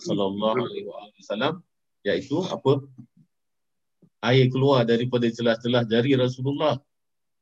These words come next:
Ah, air itu yang dibuat wuduk oleh seribu empat ratus orang. Awak gambarkan. Kerana ada orang yang mengadu, iaitu kekurangan air. Nabi, Nabi kata, "Ada tak bekas yang masih tinggal sedikit?"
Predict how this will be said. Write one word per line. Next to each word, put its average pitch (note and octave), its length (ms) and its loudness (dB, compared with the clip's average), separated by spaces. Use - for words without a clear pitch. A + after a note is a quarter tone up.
Ah, A2 400 0
air C#3+ 160 4
itu D3 160 2
yang B2 160 2
dibuat A#2 400 0
wuduk B2+ 560 0
oleh A2+ 320 -4
seribu C3 480 0
empat A#2+ 400 0
ratus C3 240 -2
orang. C3+ 320 0
Awak A2 320 -2
gambarkan. C3 400 -6
Kerana A#2+ 400 2
ada A#2 80 0
orang B2+ 240 4
yang A#2+ 160 2
mengadu, A2+ 640 0
iaitu G2+ 320 -4
kekurangan G#2 640 -2
air. C3+ 160 2
Nabi, A#2 400 -6
Nabi G#2+ 320 -4
kata, A2+ 320 -2
"Ada A#2+ 80 -8
tak A#2+ 240 -2
bekas A#2 320 -2
yang A2 160 -4
masih G#2+ 240 -4
tinggal A2 320 -2
sedikit?" A#2+ 560 -6